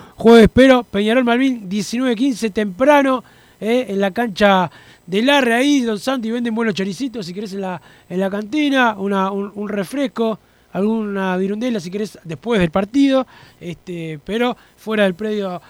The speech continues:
de, de Larre Borges, así que vamos a estar ahí para el encuentro de Peñarol y el equipo,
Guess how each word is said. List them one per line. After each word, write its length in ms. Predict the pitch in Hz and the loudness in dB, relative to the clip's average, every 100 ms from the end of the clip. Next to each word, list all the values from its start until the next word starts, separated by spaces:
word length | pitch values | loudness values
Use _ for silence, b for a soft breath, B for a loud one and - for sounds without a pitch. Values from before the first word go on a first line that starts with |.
| b b _ 233 | b b _ -12
de, 580 | 190 180 180 175 165 - b b b _ | -8 -6 -6 -6 -8 -12 b b b _
de 100 | 202 | -4
Larre 260 | 202 214 240 | 0 4 6
Borges, 300 | 285 269 214 | 6 6 2
así 140 | 233 | 4
que 80 | 220 | 4
vamos 160 | 226 185 | 4 4
a 20 | |
estar 180 | 226 214 | 6 8
ahí 260 | 220 226 b b b b - | 8 6 b b b b -2
para 160 | 196 | 0
el 60 | 196 | 0
encuentro 720 | 202 220 233 202 208 190 156 _ _ _ _ _ _ _ _ - | 0 0 -2 2 4 4 2 _ _ _ _ _ _ _ _ -14
de 240 | 160 214 | 2 2
Peñarol 580 | 220 220 208 214 240 233 b b b - | 4 2 2 4 2 0 b b b -8
y 380 | 196 202 196 - | -2 0 -2 -4
el 180 | 202 214 | -2 0
equipo, 800 | 196 214 185 214 202 190 180 | 0 -2 -2 0 2 2 2